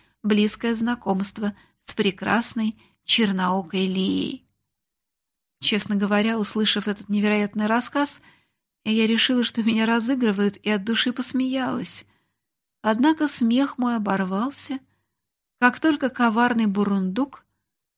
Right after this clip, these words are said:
начал недвусмысленно заигрывать с моей тетушкой.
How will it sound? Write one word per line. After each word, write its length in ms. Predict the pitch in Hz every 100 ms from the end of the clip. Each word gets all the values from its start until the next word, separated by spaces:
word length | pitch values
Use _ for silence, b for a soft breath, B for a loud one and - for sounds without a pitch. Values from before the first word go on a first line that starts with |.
| _
начал 460 | 226 240 240 - 233
недвусмысленно 1040 | 214 208 196 196 - 208 262 - 302 294
заигрывать 880 | 254 214 190 190 190 214 240 254 - _ _ _ _
с 160 | - -
моей 400 | 220 208 180 190
тетушкой. 720 | - 226 - - - 208 185